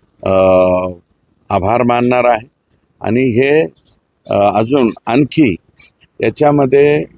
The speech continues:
सप्लिमेंटरी चार्जशीट दाखल करण्याचा जो अधिकार आहे तो एसआयटीने अबाधित ठेवलेला आहे.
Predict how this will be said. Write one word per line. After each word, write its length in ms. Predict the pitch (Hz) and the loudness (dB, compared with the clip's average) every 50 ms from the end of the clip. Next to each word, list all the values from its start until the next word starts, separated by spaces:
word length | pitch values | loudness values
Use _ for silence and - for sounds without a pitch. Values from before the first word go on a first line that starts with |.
| _ _ _ _ _ _ _ _ _ _ | _ _ _ _ _ _ _ _ _ _
सप्लिमेंटरी 800 | - - - 143 127 - 156 160 170 165 160 151 139 - 156 156 | -10 -6 -4 -4 -4 -2 -2 0 0 0 0 0 -2 -2 -4 -6
चार्जशीट 600 | 135 - 139 123 123 123 117 - - 143 147 139 - - - _ _ _ _ _ _ _ _ _ _ _ - | -2 -2 0 0 0 -2 -2 -4 -2 -2 -4 -4 -6 -12 -20 _ _ _ _ _ _ _ _ _ _ _ -2
दाखल 360 | 123 123 123 - - 147 147 | -2 -2 -2 -2 -2 -2 -2
करण्याचा 840 | 139 - 131 123 123 127 131 120 - 127 120 110 - 127 120 123 135 - - _ _ _ _ _ _ - | 0 -2 -2 -2 -2 -4 -6 -4 -2 -2 -2 -2 -2 -2 0 0 0 -2 -6 _ _ _ _ _ _ -6
जो 340 | 90 120 127 127 127 123 117 - - | -2 0 2 2 2 2 0 -2 -2
अधिकार 440 | 113 117 120 143 127 - 139 123 | -2 0 0 0 0 0 0 0
आहे 320 | 110 98 87 78 - _ _ _ _ _ _ _ _ _ _ _ - | 0 0 -2 -4 -10 _ _ _ _ _ _ _ _ _ _ _ 0
तो 160 | 147 160 170 | 0 2 2
एसआयटीने 600 | 160 147 135 - - 139 127 113 131 135 131 135 | 2 2 0 0 -2 -2 -2 -2 -2 -4 -4 -2
अबाधित 460 | 131 117 117 113 117 113 110 117 113 - - | -2 -2 0 0 0 0 0 0 -2 -2 -2
ठेवलेला 420 | 110 104 98 101 98 98 95 92 92 | -2 0 0 0 0 0 -2 -2 -4
आहे. 300 | 92 90 - 92 104 | -4 -6 -10 -10 -10